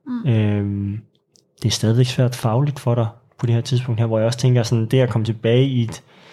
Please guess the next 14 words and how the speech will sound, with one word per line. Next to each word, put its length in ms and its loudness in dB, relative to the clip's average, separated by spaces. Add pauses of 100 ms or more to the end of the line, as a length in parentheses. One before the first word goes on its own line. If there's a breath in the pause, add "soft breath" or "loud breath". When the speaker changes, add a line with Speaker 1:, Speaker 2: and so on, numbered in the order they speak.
(540 loud breath)
Speaker 2:
i 180 4
et 140 -2
setting, 380 4
hvor 140 2
du 120 2
ikke 200 2
bliver 260 0
set 760 0
og 120 -6
grebet, 500 2 (240)
måske 500 0 (140)
var 160 -2
det 160 2
hårdt? 400 0